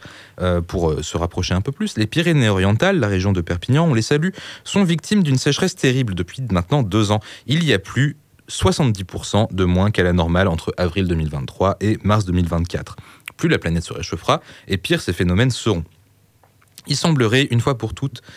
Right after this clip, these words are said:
que les élites économiques et politiques de ce monde, ou au moins une partie d'entre elles, aient fait le choix de l'adaptation pour un nombre restreint de personnes,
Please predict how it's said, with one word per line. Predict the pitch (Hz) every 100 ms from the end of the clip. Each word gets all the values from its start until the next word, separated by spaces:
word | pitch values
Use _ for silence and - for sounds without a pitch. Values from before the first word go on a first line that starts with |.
| - - -
que | -
les | 151 147 147
élites | 165 151
économiques | 117 117 110 110 127
et | 104
politiques | 107 104 - 165
de | 131
ce | 147 101
monde, | 92 104 123 101 107
ou | 127
au |
moins | 156 156
une | 127
partie | 104 139
d'entre | 107 -
elles, | 143 160 - - - -
aient |
fait | 160 220
le | 185
choix | -
de | 196
l'adaptation | 123 123 147 147 135 185
pour | 175 127
un | 123
nombre | 170 156 -
restreint | - 104 156 - 123 110 - -
de | 113
personnes, | 110 113 - 120